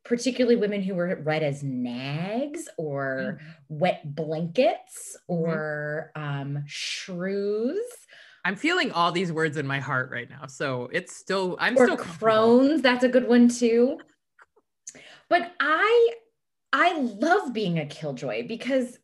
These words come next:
Speaker 2: Yeah.
Speaker 1: frankly, I think good scholarship, if you're a really good nerd, everything you should do should be to unpack everything around you and call it out. Not,
Speaker 2: Yeah.
Speaker 1: not out of a place of hate or a
Speaker 2: Yeah.
Speaker 1: place even of,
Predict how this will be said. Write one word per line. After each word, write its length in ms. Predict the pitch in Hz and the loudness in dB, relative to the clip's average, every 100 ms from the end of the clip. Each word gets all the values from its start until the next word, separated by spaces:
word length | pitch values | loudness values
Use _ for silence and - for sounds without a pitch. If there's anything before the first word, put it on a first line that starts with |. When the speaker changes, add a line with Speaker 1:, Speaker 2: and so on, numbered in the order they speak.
| _ | _
Speaker 2:
Yeah. 120 | 175 147 | -4 0
Speaker 1:
frankly, 340 | 330 415 381 | 0 0 2
I 100 | 294 | 2
think 380 | - 269 247 - | 2 0 -2 -2
good 240 | 254 269 | 0 2
scholarship, 840 | - - - 180 196 214 - 277 - - | -2 -6 -6 -4 -4 -4 -4 -6 -6 -8
if 140 | - | 0
you're 160 | 233 226 | 0 2
a 40 | |
really 220 | 220 285 | 2 2
good 180 | 254 262 | 2 0
nerd, 540 | 208 185 175 202 302 - | 0 -4 -4 -4 -4 -2
everything 360 | 240 262 254 254 | -2 0 2 4
you 120 | 240 | 4
should 200 | - 208 | 2 -2
do 200 | 165 160 | -2 -4
should 220 | 147 175 | -4 -6
be 100 | 175 | -2
to 120 | 170 - | -2 0
unpack 600 | 190 214 214 - 165 165 - | -2 -2 -6 -10 -10 -12 -6
everything 400 | 175 175 175 170 | -4 -4 -6 -4
around 460 | 160 147 139 143 151 | -4 -2 -2 -4 -6
you 400 | 196 214 247 277 - - - - _ | -4 -2 -2 -2 -8 -20 -20 -20 _
and 220 | 247 254 247 | 2 2 0
call 300 | - 339 359 | 0 2 2
it 80 | |
out. 440 | 294 339 - - _ _ _ _ _ - | 2 -2 -6 -10 _ _ _ _ _ -2
Not, 400 | 254 311 - - | 2 2 -2 0
Speaker 2:
Yeah. 140 | 277 | 2
Speaker 1:
not 180 | 302 403 | 2 2
out 180 | 359 285 | 2 2
of 120 | 240 | 2
a 60 | 240 | 0
place 360 | - 226 220 | 0 -4 -2
of 460 | 220 202 190 180 170 _ _ _ _ _ | 0 0 0 -4 -12 _ _ _ _ _
hate 640 | - - 208 403 - - - | -12 -4 -2 -2 -4 -12 -8
or 200 | 220 214 | -4 -2
a 120 | 202 - | -2 -2
Speaker 2:
Yeah. 100 | 175 | -6
Speaker 1:
place 480 | 208 220 226 - - | -6 -6 -8 -14 -6
even 340 | 240 285 523 330 | -2 0 0 0
of, 340 | 196 170 151 | 0 -2 -6